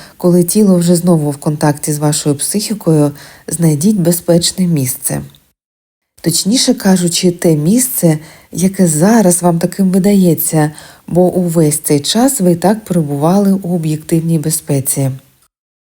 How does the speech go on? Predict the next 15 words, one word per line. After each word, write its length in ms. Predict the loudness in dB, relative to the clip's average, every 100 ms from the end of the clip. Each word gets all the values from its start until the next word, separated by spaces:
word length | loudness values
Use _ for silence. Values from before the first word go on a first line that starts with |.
| _ _ _ -6
За 160 | -2 -2
потреби 640 | -2 0 2 4 4 2 -2 -18 -8 -2
задовольніть 680 | 2 2 2 4 4 2 0
свої 280 | 2 4
базові 560 | 4 4 2 2 2 0
фізіологічні 800 | 0 0 2 2 0 -2 -2 -2
потреби. 680 | -2 -2 -2 0 0 0 -2 -10 -20 -20 -20 -8
Пам'ятайте, 680 | 0 2 2 2 2 2 0
що 240 | 0 -2
голод 560 | -2 0 2 4 2 0
і 40 | -4
спрага 560 | -4 0 0 2 0
не 180 | 2 2
найкращі 580 | 0 0 0 0 0 -4
союзники 840 | -2 -2 0 0 0 0 2